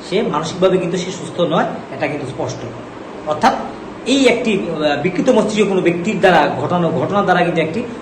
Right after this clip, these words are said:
বড় কোনো ঘটনা কিন্তু ঘটে যেতে পারত। যেহেতু পরিস্থিতি প্রচণ্ড উত্তপ্ত রয়েছে, এই উত্তপ্ত পরিস্থিতিতে কিন্তু একটা অংশের মানুষ কিন্তু তারা কিন্তু বিচার বিশ্লেষণ করতে কিন্তু ভুলে যান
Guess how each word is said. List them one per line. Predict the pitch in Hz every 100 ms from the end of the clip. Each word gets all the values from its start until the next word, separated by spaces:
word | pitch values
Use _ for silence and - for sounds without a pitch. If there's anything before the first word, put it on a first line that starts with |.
| - 135
বড় | 247 226
কোনো | 208
ঘটনা | 147 151 165
কিন্তু | 170 175 135 139
ঘটে | 156
যেতে | 156 165
পারত। | 180 175 240
যেহেতু | 160 190 208 -
পরিস্থিতি | 180 - 180 202 - - -
প্রচণ্ড | 175 202
উত্তপ্ত | 190 - 254 254
রয়েছে, | 214 196 -
এই | 160
উত্তপ্ত | 170 220 202
পরিস্থিতিতে | 208 - 202 190
কিন্তু | 180 170
একটা | 175 185
অংশের | 175 185
মানুষ | 160 165 214 220
কিন্তু | 202 226 - - -
তারা | 160 214
কিন্তু | 233 214 - 92 - -
বিচার | 175 277 247
বিশ্লেষণ | 247 233 190 208 202
করতে | 196 196
কিন্তু | 180 180
ভুলে | 147 196
যান | 247 -